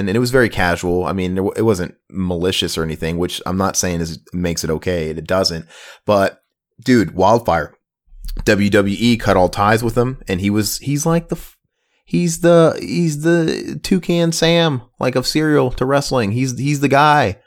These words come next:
right? And they removed him from the W W E network, all his programming. They took him out of the Hall of Fame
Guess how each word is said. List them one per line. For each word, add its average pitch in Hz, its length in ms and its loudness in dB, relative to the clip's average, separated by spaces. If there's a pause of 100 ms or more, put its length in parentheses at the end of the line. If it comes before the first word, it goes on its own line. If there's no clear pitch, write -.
(100)
right? 135 360 2 (340)
And 131 300 2 (100)
they 151 160 6
removed 156 580 4
him 139 300 0 (180)
from 120 220 0
the 113 80 2
W 135 260 2
W 127 220 4 (100)
E - 40 2
network, 113 540 0
all 120 140 6
his 123 120 0
programming. 135 460 0
They 135 140 0
took 143 260 -4
him 143 80 -2
out 123 140 2
of - 20 -6
the 110 80 -2
Hall 117 220 0
of 107 80 -4
Fame 98 380 -4